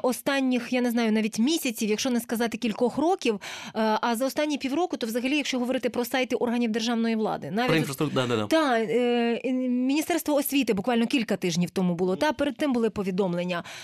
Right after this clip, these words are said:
Speaker 1: Е, ліг сайт неможливо зайти, щось відбувається. Звідки це виникає? Е, кому цікаво робити, на вашу думку, це, наприклад, з тими самими органами державної влади? Тому що якщо ми тут говоримо про конкуренцію,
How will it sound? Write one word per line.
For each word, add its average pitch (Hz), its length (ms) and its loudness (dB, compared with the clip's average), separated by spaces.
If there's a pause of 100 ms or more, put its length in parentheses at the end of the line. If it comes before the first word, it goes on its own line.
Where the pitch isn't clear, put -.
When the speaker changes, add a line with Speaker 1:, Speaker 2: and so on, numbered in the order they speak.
(120)
Speaker 1:
Е, 220 180 2
ліг 320 160 0
сайт 320 300 0
неможливо 262 420 0
зайти, 269 560 0
щось 285 320 -2
відбувається. 269 720 0
Звідки 262 440 -2
це 269 260 0
виникає? 160 640 -2 (360)
Е, 233 220 2
кому 285 320 4
цікаво 285 800 0 (160)
робити, 247 500 2
на 226 140 2
вашу 220 300 0
думку, 247 420 -2 (180)
це, 311 200 0
наприклад, 220 400 -2
з - 20 -18
тими 247 200 -2
самими 240 320 0
органами 226 340 0
державної 208 380 0
влади? 185 220 0
Тому 247 180 0
що 294 100 2
якщо 285 160 0
ми 311 100 0
тут 269 180 0
говоримо 262 380 0
про 277 120 -2
конкуренцію, 277 640 0